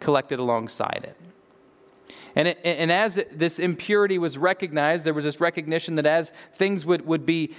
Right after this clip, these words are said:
uh, would, would, would be crystallized, or things would, would turn into dust, or things would be less fruitful, what would happen is you would be left with, as the salt was used, you'd be left with simply just the impurities.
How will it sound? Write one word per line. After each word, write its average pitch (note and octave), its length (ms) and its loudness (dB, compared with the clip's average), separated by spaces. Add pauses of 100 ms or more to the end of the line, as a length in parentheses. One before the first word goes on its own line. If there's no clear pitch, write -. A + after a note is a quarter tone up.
(120)
uh, C#3 240 4
would, C#3+ 160 0
would, D3 240 0
would C#3+ 140 0
be C3 100 0
crystallized, F3+ 840 0
or D3+ 80 0
things F3 300 -2
would, D3 200 2
would D3 160 0
turn F3+ 240 0
into D#3 220 0
dust, F3 480 0
or D#3 80 0
things F3 260 -2
would D3+ 120 0
be C#3+ 180 0 (180)
less F3 300 2
fruitful, G3+ 420 0
what E3 160 2
would D#3 120 -4
happen G3+ 360 0
is D#3 160 -2
you D#3+ 60 0
would D3+ 260 0
be C#3+ 140 2
left G3 500 2
with, D3+ 320 2
as D#3 140 0
the C#3+ 100 -4
salt G3 300 2
was D3 180 -4
used, F#3+ 180 -2
you'd D#3 100 -2
be D#3 100 2
left F3 360 2
with F3+ 380 -2
simply G3 480 -2
just E3 420 -2
the E3 220 -2
impurities. D#3+ 1000 -4